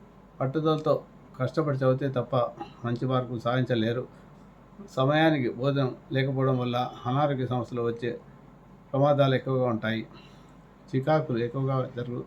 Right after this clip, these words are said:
ఉంటాయి. ప్రతిరోజు ఏదో ఒక సమస్యతో బాధపడాల్సిన పరిస్థితి ఏర్పడుతుంది. ఎందుకంటే అష్టమ శని ప్రభావం చాలా అధికంగా ఉండడం అనేది,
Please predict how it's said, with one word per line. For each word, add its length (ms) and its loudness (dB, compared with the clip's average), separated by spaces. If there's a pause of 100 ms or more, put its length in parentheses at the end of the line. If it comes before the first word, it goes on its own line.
ఉంటాయి. 340 0 (420)
ప్రతిరోజు 500 4
ఏదో 260 4
ఒక 120 0
సమస్యతో 520 0
బాధపడాల్సిన 600 0
పరిస్థితి 540 -6
ఏర్పడుతుంది. 520 -6
ఎందుకంటే 380 -4
అష్టమ 300 -2
శని 220 -2
ప్రభావం 360 -2
చాలా 160 -4
అధికంగా 420 -4
ఉండడం 340 -4
అనేది, 280 -4